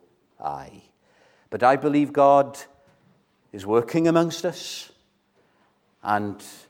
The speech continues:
if we have more people coming in, woe be to us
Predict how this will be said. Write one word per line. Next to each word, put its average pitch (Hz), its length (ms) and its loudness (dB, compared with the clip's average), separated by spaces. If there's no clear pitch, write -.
if - 260 -10
we 147 320 0
have 139 280 0
more 143 420 6
people 151 380 -4
coming 143 300 -2
in, 85 320 -4
woe 131 720 6
be 98 240 -6
to 95 220 -8
us - 540 -12